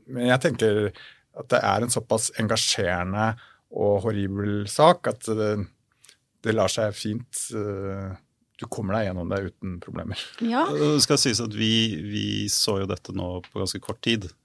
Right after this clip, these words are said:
Speaker 3: Altså sånn, eh, jeg, jeg hadde foretrukket å se den ene episode i uka, eh, nettopp fordi den er så tett,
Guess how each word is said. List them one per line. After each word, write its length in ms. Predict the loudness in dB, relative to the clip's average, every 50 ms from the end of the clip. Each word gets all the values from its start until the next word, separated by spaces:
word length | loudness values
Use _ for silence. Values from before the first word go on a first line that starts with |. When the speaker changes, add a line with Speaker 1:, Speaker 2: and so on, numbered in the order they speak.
| _ _ -14
Speaker 3:
Altså 300 | -8 -6 -6 -6 -6 -6
sånn, 260 | -6 -6 -6 -6 -6 -6 -8
eh, 220 | -8 -8 -6 -4 -2
jeg, 240 | -2 -2 -2 0
jeg 200 | 0 0 0 2
hadde 200 | 0 -2 -4 -4
foretrukket 480 | -4 -4 -4 -4 -4 -6 -6 -6 -6 -4
å 40 | -4
se 160 | -4 -2 -2
den 200 | -4 -4 -4 -6
ene 200 | -6 -6 -8 -6
episode 320 | -6 -6 -6 -6 -6 -6
i 80 | -8 -8
uka, 240 | -4 0 -2 -2 -2 _ _ _ _
eh, 280 | _ -12 -10 -10 -8 -6 -6
nettopp 280 | -6 -8 -8 -10 -12 -8
fordi 200 | -8 -6 -6 -6
den 100 | -6 -6
er 100 | -6 -6
så 120 | -8 -4
tett, 180 | -4 -6 -6